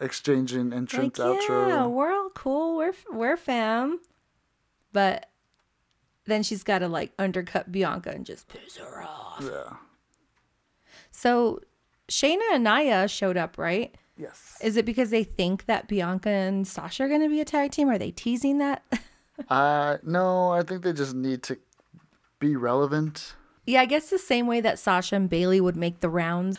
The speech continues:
Speaker 2: when they were the tag <laughs> team champions. I guess maybe they're taking a cue from that, but they're so bad at it. They're just like, <laughs> you can't go around calling yourself, like, the most dominant forces in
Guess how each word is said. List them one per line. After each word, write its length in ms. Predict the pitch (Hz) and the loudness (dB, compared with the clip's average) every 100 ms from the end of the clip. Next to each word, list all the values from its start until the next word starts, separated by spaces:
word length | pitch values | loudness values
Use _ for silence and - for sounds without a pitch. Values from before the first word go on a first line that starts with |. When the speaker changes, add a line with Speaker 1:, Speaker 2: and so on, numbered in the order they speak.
| - | -6
Speaker 2:
when 320 | 196 220 208 185 | 0 2 2 0
they 240 | 190 190 | 2 2
were 480 | 190 202 208 202 196 - | 2 2 4 2 -2 -6
the 100 | 202 | -4
tag 300 | - 202 190 | 0 0 0
<laughs> 20 | |
team 300 | - 208 262 | 0 4 4
champions. 880 | 226 - 220 220 233 233 247 247 - - - - - _ - | 4 2 0 0 0 2 2 0 -6 -10 -20 -20 -20 _ -6
I 80 | 208 | 0
guess 480 | 226 233 - - - - _ | 0 0 -4 -12 -16 -20 _
maybe 300 | 226 226 226 | -4 -2 -2
they're 200 | 233 220 | -2 -4
taking 360 | 220 233 233 220 | -2 -4 -2 -4
a 40 | |
cue 240 | - 226 214 | -4 -4 -2
from 280 | 214 208 | -2 -2
that, 320 | 185 196 233 220 | -2 -4 -4 -6
but 140 | - | 0
they're 180 | 262 254 | 0 2
so 320 | - 403 415 - - | 2 2 0 -4 -6
bad 420 | 202 214 254 294 | -2 2 2 2
at 180 | 262 196 | 2 2
it. 400 | 175 170 190 220 | 0 0 -2 -4
They're 140 | 233 | -4
just 240 | 262 311 | -4 -6
like, 240 | 403 370 233 _ _ _ | -4 -4 -6 _ _ _
<laughs> 260 | _ - 339 - - 571 - - - - | _ -6 -6 -6 -8 -8 -10 -14 -6 0
you 80 | 349 | 2
can't 200 | 415 403 | 2 4
go 120 | 415 | 4
around 200 | 359 359 | 4 2
calling 280 | 294 285 302 | 0 2 0
yourself, 360 | 285 262 247 | 0 -2 -2
like, 140 | 247 233 | -4 0
the 60 | |
most 220 | 233 214 | 0 0
dominant 520 | - 196 202 214 196 - | -2 0 2 2 2 0
forces 640 | 185 208 - 175 175 190 | 0 0 -2 -2 -2 -2
in 340 | 190 185 185 | -4 -4 -6